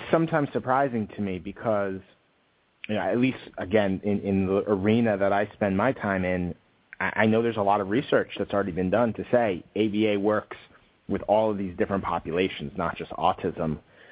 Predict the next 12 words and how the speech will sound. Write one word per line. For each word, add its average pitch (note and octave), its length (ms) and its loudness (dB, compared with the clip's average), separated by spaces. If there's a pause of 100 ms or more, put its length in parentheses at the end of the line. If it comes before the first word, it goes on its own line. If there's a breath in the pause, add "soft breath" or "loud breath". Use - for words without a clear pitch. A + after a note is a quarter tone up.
(280 loud breath)
but F2+ 240 2 (320)
it's, F2+ 200 0 (140)
it's G#2 160 0
obviously G2 380 2
a F2+ 40 0
process F#2+ 600 2 (340)
to F2+ 180 -2
kind F#2+ 200 0
of E2+ 220 0 (600 loud breath)
get A2+ 260 4
everyone F#2+ 540 0
to, D#2+ 340 -4